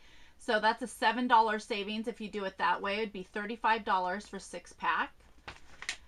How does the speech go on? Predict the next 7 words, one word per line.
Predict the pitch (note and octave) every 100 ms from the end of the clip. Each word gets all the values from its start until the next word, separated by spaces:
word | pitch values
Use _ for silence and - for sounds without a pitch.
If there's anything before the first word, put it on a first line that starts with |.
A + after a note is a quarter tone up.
| - - -
And | A#3+ A#3+ A#3+ A#3+ A#3+ A#3+ B3 B3 C4 B3+ - - - - - - - _ - - - _ _
then | B3 C4 C4+ C4+ C#4
it | A#3+ C4
just | C4 -
shows | B3+ B3 B3 B3+
you, | B3 B3 A#3+ A#3+ A#3 A#3 A#3 A#3 -
um, | A3 A3 G3+ F#3 F3 F#3